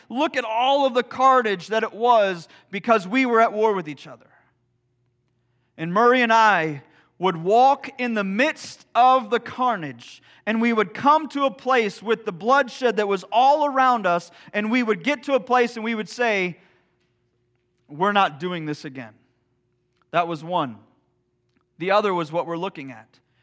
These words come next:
You have a sacrifice on this side. You have the sacrifice on this side, and the animals are here.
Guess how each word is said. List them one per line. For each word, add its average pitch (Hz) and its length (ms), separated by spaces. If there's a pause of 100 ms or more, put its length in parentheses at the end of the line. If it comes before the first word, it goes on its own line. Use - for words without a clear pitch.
(580)
You 180 120
have 202 320
a 170 80
sacrifice 208 760
on 170 140
this 220 220
side. 139 440 (260)
You 202 120
have 208 120
the 202 80
sacrifice 214 680
on 180 140
this 214 200
side, 190 240
and 175 100
the 175 160
animals 220 500
are 190 80
here. 202 460